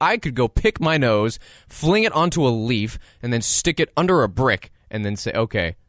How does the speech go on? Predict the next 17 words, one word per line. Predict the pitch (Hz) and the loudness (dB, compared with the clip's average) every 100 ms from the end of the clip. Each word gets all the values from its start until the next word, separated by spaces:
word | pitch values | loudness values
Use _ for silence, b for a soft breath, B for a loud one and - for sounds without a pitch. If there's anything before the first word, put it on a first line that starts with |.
| _ | _
there's | 107 110 101 | -6 -2 0
that | 101 | -2
modern | 92 95 90 | -2 -4 -4
art. | 87 82 | -6 -6
Let | 110 | -6
me | 113 | -4
go | 107 98 | -2 -4
submit | - 101 104 - | -4 -4 -4 -2
this | 107 101 | -2 -2
to | - | -6
the | 87 | -8
gallery | 87 82 78 78 | -6 -6 -8 -12
and | 90 | -14
see | - | -12
what | - - | -12 -12
they | - | -12
think." | - 50 - | -12 -12 -14